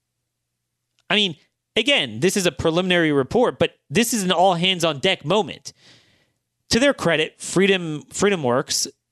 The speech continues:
is really working with Jim Jordan. And, you know, I've disagreed with them. They're more libertarian than me. They're pushing this week on crime stuff. But, but I, you know, I give them a lot of credit for, for working this issue. Very few others are. Very few others are.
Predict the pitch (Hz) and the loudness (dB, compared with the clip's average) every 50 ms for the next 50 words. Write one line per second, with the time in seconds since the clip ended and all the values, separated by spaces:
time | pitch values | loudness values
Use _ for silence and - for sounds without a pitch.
0 | _ - 147 143 131 127 143 156 156 156 147 135 131 123 135 143 - 151 139 131 | _ -2 -2 -2 0 0 0 2 2 2 0 0 0 -2 -2 -2 -2 -2 -2 -2
1 | 123 - 143 131 127 117 120 110 104 113 139 156 143 120 123 123 135 143 123 117 | -2 -2 -2 -2 -2 -2 0 0 0 0 -2 -2 -2 -4 -4 -2 -2 0 0 0
2 | 113 117 117 107 - - 123 - 131 120 - 127 131 123 123 120 127 127 131 123 | 0 0 -2 -4 -2 -2 -2 -2 -2 0 0 0 0 0 0 0 -2 -2 0 -2
3 | 120 123 120 123 120 120 113 117 110 - 123 120 123 127 123 120 120 123 131 127 | -2 0 0 0 0 0 -2 -4 -2 -2 -2 0 0 0 -2 -2 0 0 0 2
4 | 120 110 - - 135 123 - 127 123 117 110 - - - - - - - _ _ | 0 -2 -2 -2 -4 -4 -4 -4 -2 -2 -2 -2 -4 -10 -14 -20 -20 -20 _ _
5 | - 139 139 - 135 120 113 - - 123 120 117 113 110 - 151 151 170 - _ | -2 -2 0 0 -4 -6 -4 -4 -4 -4 -4 -4 -6 -4 -2 0 0 0 0 _
6 | 139 131 - _ 139 131 117 113 131 139 - 170 151 135 127 151 165 - - - | -4 -4 -2 _ -2 -2 0 -2 -2 -2 0 0 0 0 0 -2 -4 -10 -6 -4
7 | 139 143 127 156 160 165 156 151 147 147 151 151 - - 170 185 175 135 123 - | -4 -2 0 0 -2 -2 -2 0 0 0 0 -2 -2 -2 0 0 0 -2 -4 -2
8 | 127 123 110 - 131 123 123 123 135 131 - 143 135 131 123 - 120 113 - - | -4 -4 -2 0 0 0 2 0 0 -2 -4 -4 -4 -2 0 0 0 0 0 0
9 | 113 113 127 135 - _ _ _ _ _ _ _ _ _ _ _ _ _ _ _ | 0 0 0 -2 -6 _ _ _ _ _ _ _ _ _ _ _ _ _ _ _
10 | _ _ _ _ _ _ _ _ - 156 180 196 185 - 185 190 185 190 185 180 | _ _ _ _ _ _ _ _ 0 0 2 2 0 2 2 2 2 2 2 2
11 | 175 156 165 170 190 180 120 92 95 - _ _ _ _ _ _ _ _ _ _ | 2 2 2 0 0 0 -2 -6 -10 -14 _ _ _ _ _ _ _ _ _ _
12 | _ _ _ _ _ _ _ _ _ _ _ _ _ _ _ _ _ _ _ _ | _ _ _ _ _ _ _ _ _ _ _ _ _ _ _ _ _ _ _ _
13 | 120 143 180 196 175 - 123 113 107 101 98 104 98 95 104 95 87 82 87 95 | 0 0 0 0 -2 0 0 2 2 2 2 0 -2 0 0 -2 -2 -2 -4 -8